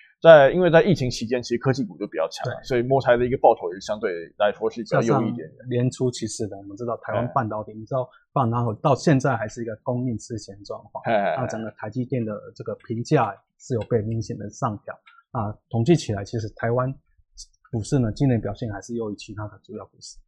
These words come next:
Speaker 1: 对，就是从科技股的一个展望来说，还是可以去期待啊。所以整体来说，就，我们就总结这几点啊，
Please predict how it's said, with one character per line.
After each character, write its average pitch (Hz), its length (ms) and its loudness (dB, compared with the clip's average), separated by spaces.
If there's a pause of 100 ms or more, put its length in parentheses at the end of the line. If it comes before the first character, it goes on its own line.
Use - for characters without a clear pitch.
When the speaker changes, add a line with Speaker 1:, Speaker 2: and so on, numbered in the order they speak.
Speaker 1:
对， 104 160 0 (180)
就 127 100 0
是 156 100 6
从 147 200 2
科 156 200 4
技 143 160 -2
股 95 220 -10
的 87 120 -2
一 104 100 -4
个 98 220 0
展 - 200 -2
望 101 140 -6
来 82 120 -2
说， 92 260 -6 (300)
还 120 140 2
是 139 80 2
可 123 120 2
以 107 60 2
去 117 160 -4
期 - 240 -10
待 101 100 2
啊。 - 120 0 (380)
所 - 120 8
以 156 40 10
整 175 140 8
体 170 80 8
来 131 100 12
说， 147 140 8
就， 151 100 6
我 - 60 4
们 120 100 -2
就 143 80 4
总 107 180 -4
结 117 120 -4
这 123 100 0
几 120 120 -8
点 98 160 -8
啊， 57 60 -8